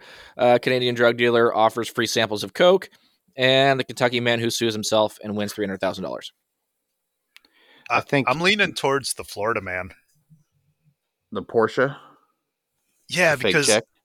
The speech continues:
Speaker 3: I would assume that the dealership would check more or care more about that check than the jeweler, right? So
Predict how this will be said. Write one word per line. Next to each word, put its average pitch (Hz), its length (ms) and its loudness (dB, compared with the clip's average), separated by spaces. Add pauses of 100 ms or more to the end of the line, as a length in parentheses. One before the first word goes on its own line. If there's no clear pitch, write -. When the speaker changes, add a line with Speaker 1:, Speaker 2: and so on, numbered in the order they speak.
(960)
Speaker 3:
I 185 140 2
would 160 200 -2
assume 160 580 -4
that 120 300 2 (220)
the 110 80 -6
dealership 120 800 -2
would 101 140 -8
check 110 420 0
more 113 540 2 (300)
or 101 160 0 (140)
care 131 240 0
more 113 280 0
about 110 340 0
that 98 180 -2
check 110 300 0 (100)
than 104 240 -4
the 92 420 -4 (540)
jeweler, 98 560 2 (680)
right? 107 260 0 (500)
So 90 380 -10